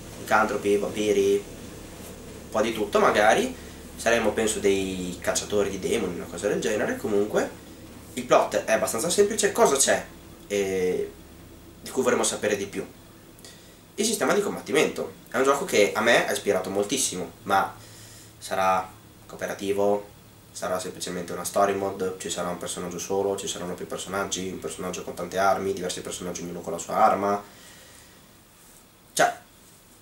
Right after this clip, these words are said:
spara tutto in terza persona, ce n'è di tanti tipi, ce n'è con le coperture, ce n'è con meno coperture, senza coperture no, però tipo ci sono dei giochi in cui le coperture fanno cagare, non ci si riesce a mettere, quindi,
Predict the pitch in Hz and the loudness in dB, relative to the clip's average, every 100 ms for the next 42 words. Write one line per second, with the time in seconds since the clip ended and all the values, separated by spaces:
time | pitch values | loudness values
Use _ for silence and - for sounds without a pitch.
0 | - - - - 165 170 - 135 120 151 | -20 -10 -2 4 4 4 0 0 0 0
1 | 202 135 - - 110 - 98 - 196 - | 2 2 2 2 -2 -4 -6 -4 -2 -2
2 | 104 98 - - - 101 104 101 104 101 | -2 -6 -8 -10 -6 -2 0 0 0 -2
3 | 98 104 - 135 120 120 101 98 - 95 | -2 -4 -2 0 2 0 0 -2 -2 -4
4 | 92 92 92 110 101 101 101 - 117 113 | -4 -6 -2 -2 -2 -2 -4 -4 -2 0
5 | 117 - 90 98 92 95 - 98 95 92 | 0 0 -6 -6 -6 -6 -2 0 2 2
6 | 90 95 101 95 107 - 87 92 98 - | 0 -2 0 2 2 0 -2 -2 -2 -6
7 | 90 - 87 - - - 98 92 101 95 | -8 -8 -6 -8 -10 -12 -2 -2 -2 -6
8 | 90 98 101 - 95 87 - - - - | -6 -8 -8 -10 -8 -10 -12 -20 -20 -16
9 | - 85 101 85 85 - - - - - | -12 -8 -4 -2 -2 -4 -10 -8 -8 -8
10 | 87 82 - 87 82 82 | -8 -10 -10 -10 -10 -12